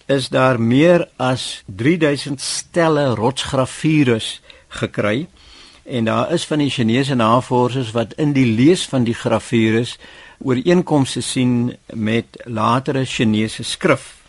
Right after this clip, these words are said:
Nou, as dit so is, dan is daar 'n teken dat die, eh, Chinese skrif reeds al tussen sesduisend en vyfduisend jaar voor Christus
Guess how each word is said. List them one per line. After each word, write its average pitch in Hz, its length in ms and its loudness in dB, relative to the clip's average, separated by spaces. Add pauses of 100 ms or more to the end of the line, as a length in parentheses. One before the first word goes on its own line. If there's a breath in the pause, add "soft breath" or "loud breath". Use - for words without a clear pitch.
(440 loud breath)
Nou, 110 180 -2
as 156 260 -4
dit 131 240 -2
so 208 300 2
is, - 460 -6 (200)
dan 113 340 0
is 127 140 -2
daar 117 260 2
'n 113 140 -4
teken 135 500 -2 (260 loud breath)
dat 110 560 0 (140)
die, 107 640 -2
eh, 90 160 -8
Chinese 131 520 0
skrif - 760 -4
reeds 131 600 -2
al 117 360 2 (160)
tussen 127 380 -2
sesduisend 120 920 0 (540 loud breath)
en 107 400 0
vyfduisend 120 800 -2
jaar 104 460 -4
voor - 360 2
Christus - 720 -8